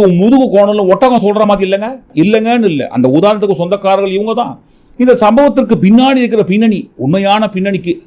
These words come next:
சொந்தமான பின்னணி நாங்க தான் அப்படின்ற ஒரு உண்மையும் பாருங்க, அவங்க வார் ரூம் வழியாகவே தற்கூரி மலையை தெரியப்படுத்திட்டாரு. மறைந்தவர் ஒன்றும் தியாகி அல்ல,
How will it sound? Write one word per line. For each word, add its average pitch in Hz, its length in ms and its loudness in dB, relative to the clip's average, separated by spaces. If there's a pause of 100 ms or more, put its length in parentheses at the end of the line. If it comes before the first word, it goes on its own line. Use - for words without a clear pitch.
(160)
சொந்தமான 214 580 2
பின்னணி 208 280 0 (360)
நாங்க 240 240 0 (100)
தான் 254 160 2
அப்படின்ற 233 380 0
ஒரு 190 160 2
உண்மையும் 226 340 -2
பாருங்க, 170 240 -2 (280)
அவங்க 156 300 -2
வார் 214 240 2
ரூம் 214 160 0
வழியாகவே 196 500 0 (480)
தற்கூரி 180 380 0
மலையை 156 220 -4
தெரியப்படுத்திட்டாரு. 117 520 -12 (380)
மறைந்தவர் 196 680 2
ஒன்றும் 196 320 0
தியாகி 185 300 0 (100)
அல்ல, 143 140 -2